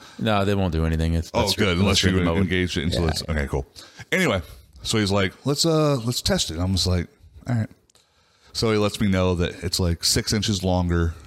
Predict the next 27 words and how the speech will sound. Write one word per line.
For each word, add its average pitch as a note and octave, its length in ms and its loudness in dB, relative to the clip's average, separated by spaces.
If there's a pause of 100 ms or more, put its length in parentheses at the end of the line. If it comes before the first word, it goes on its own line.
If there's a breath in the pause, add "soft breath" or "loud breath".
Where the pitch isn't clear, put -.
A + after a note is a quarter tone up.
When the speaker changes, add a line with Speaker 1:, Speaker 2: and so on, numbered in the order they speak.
(180 loud breath)
Speaker 2:
and F2 160 0
two G#2 200 0
inches F#2+ 260 -2
wider. E2 460 2 (220)
Speaker 1:
Mm. E2+ 300 0 (200)
Speaker 2:
And F#2+ 320 0 (280)
I'm E2+ 220 -2
not F2+ 240 0
even G#2 180 2
trying G#2+ 340 0
to A2 40 2
make A2 340 0
the, A#2+ 120 0
the, A#2 360 -4
the A2+ 300 0 (180)
gay G2 280 2 (380)
joke, C#3+ 520 -2 (320)
but A2+ 420 0 (600)
I'm E3+ 100 -2
a D#3+ 60 0
big F2+ 240 -4
guy. F2+ 200 0
I'm F2+ 140 -2
six - 220 -4
five. - 320 -8 (180)
Speaker 1:
Right. D#2 260 -2 (280)
Speaker 2:
And F#2+ 440 0